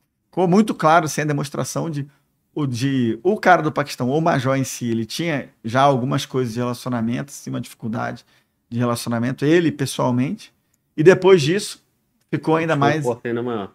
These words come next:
Speaker 1: ficou um desconforto ainda maior, é. Ficou um negócio assim, por exemplo, teve, tinha o, uma, eu não me importava, se, eu tava fazendo um curso no, lá nos Estados Unidos, nesse caso.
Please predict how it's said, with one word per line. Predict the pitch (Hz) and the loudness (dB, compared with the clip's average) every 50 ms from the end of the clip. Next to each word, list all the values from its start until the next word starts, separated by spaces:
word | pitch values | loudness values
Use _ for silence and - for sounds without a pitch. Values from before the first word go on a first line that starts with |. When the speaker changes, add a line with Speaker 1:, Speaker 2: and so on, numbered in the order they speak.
| _ | _
Speaker 1:
ficou | _ _ 151 156 | _ _ 2 2
um | 165 | 2
desconforto | 147 - - 170 147 - 151 147 143 151 | 2 0 -2 -4 -2 0 -2 -2 -2 -2
ainda | 151 147 151 | -4 -4 0
maior, | 160 175 170 143 120 110 107 | 2 4 4 4 2 0 -4
é. | 101 98 110 | -6 -10 -14
Ficou | - _ _ - 131 135 | -18 _ _ -6 -4 -4
um | 139 143 | -2 -2
negócio | 139 135 123 113 117 131 123 - | -2 -4 -2 -2 -4 -4 -6 -8
assim, | - - - 135 131 127 120 113 110 110 - _ _ _ _ _ _ _ _ _ _ _ _ _ | -12 -12 -8 -6 -6 -4 -4 -6 -6 -8 -12 _ _ _ _ _ _ _ _ _ _ _ _ _
por | - 147 151 | 2 4 4
exemplo, | 143 139 135 113 - | 4 4 2 0 2
teve, | 147 151 151 147 | 2 2 2 0
tinha | 143 - - 160 | -4 -4 -2 0
o, | 165 160 151 143 131 120 113 113 113 117 - - _ _ _ | 0 0 2 2 0 0 -2 -2 -6 -8 -12 -18 _ _ _
uma, | 123 123 123 120 117 113 107 104 104 101 101 101 - - _ _ _ _ _ _ _ _ _ _ _ _ _ _ _ _ - 440 494 - _ | -4 -2 -2 0 -2 -2 -4 -6 -8 -10 -12 -14 -16 -20 _ _ _ _ _ _ _ _ _ _ _ _ _ _ _ _ -14 -14 -14 -10 _
eu | - 415 480 359 262 | 4 4 4 6 4
não | 240 226 | 4 4
me | 208 220 | 4 4
importava, | 220 - 233 208 - - 131 117 110 107 107 | 4 2 0 2 2 2 2 2 0 -2 -6
se, | - - - 190 214 220 196 - _ _ _ | -6 -4 -4 -2 -2 -2 -6 -8 _ _ _
eu | 117 | -4
tava | - 170 - - | -2 0 0 2
fazendo | - 185 208 208 | 2 2 2 2
um | 208 | 2
curso | - 226 226 220 240 | 0 -2 -2 -2 -2
no, | 220 226 214 214 - _ _ _ _ _ _ _ _ _ | -2 -2 -2 -4 -8 _ _ _ _ _ _ _ _ _
lá | 143 156 | 0 0
nos | 170 170 147 143 135 | 0 0 -4 -6 -4
Estados | - 165 165 156 | -2 0 0 0
Unidos, | 160 151 131 113 110 | -2 -2 -2 -2 -2
nesse | 117 123 123 - | -4 -4 -6 -6
caso. | - 123 113 107 107 - | -8 -10 -10 -10 -12 -18